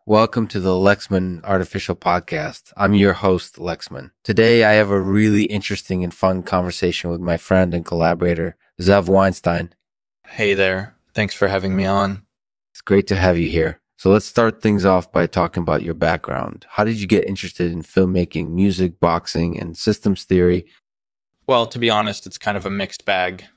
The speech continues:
Speaker 2: Uh, I was born and raised in Brooklyn, so obviously my interest in film and entertainment comes from my upbringing.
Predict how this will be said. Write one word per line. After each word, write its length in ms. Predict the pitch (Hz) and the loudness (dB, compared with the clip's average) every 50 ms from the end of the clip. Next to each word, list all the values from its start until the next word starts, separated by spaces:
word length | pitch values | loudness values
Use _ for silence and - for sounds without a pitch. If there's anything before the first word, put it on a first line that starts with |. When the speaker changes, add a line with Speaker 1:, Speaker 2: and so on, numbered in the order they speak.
| _ - | _ -6
Speaker 2:
Uh, 260 | - - 104 101 98 - | -4 -2 0 0 0 0
I 100 | - 104 | 0 0
was 160 | 104 104 101 | -2 -2 -4
born 260 | - 107 104 101 98 | -2 -2 -2 0 0
and 80 | 98 98 | 0 0
raised 320 | 98 95 98 95 - - | 0 0 0 -2 -4 -8
in 100 | 98 98 | -10 -6
Brooklyn, 460 | 92 104 101 95 - - 101 98 98 | -2 -2 -2 -2 -2 -6 -8 -8 -8
so 280 | 98 - - - 98 98 | -8 -6 -4 -2 0 0
obviously 380 | 98 98 98 98 95 - - 95 | 0 0 0 -4 -6 -6 -4 -4
my 140 | 92 95 | -2 -2
interest 460 | 92 92 98 95 - 92 87 - - 98 | -2 -2 -4 -4 -4 -6 -8 -8 -8 -10
in 80 | 98 | -8
film 320 | - - 101 95 92 95 95 | -4 -2 -2 -2 0 -2 -2
and 100 | 92 95 | -4 -4
entertainment 580 | 92 - - - - 98 95 95 92 95 - | -6 -8 -10 -8 -6 -4 -4 -4 -6 -8 -10
comes 220 | - - 92 90 - | -8 -8 -8 -8 -8
from 160 | - 95 92 | -8 -6 -6
my 100 | 90 - | -4 -4
upbringing. 600 | - 53 - - - - - - - 117 - | -6 -6 -6 -6 -8 -6 -6 -6 -10 -12 -14